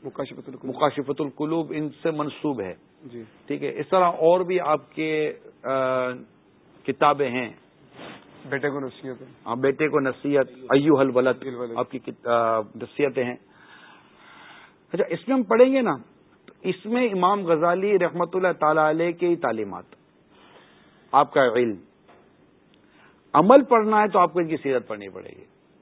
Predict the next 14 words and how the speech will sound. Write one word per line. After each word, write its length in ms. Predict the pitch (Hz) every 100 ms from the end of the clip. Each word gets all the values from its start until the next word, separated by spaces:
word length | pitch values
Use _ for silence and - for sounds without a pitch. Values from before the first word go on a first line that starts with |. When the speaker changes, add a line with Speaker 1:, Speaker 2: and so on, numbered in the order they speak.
| _ _ _ _ _ - 110
Speaker 2:
ان 180 | 170 190
کتابوں 420 | - 151 170 202
میں 100 | 208
آپ 120 | 196 185
یہ 80 |
تو 120 | 202 220
نہیں 120 | 233
لکھیں 280 | 202 208 208
گے 80 |
کہ 120 | 190 175
میں 140 | 180
یوں 180 | 175 165
کرتا 300 | 151 135
ہوں، 100 | 139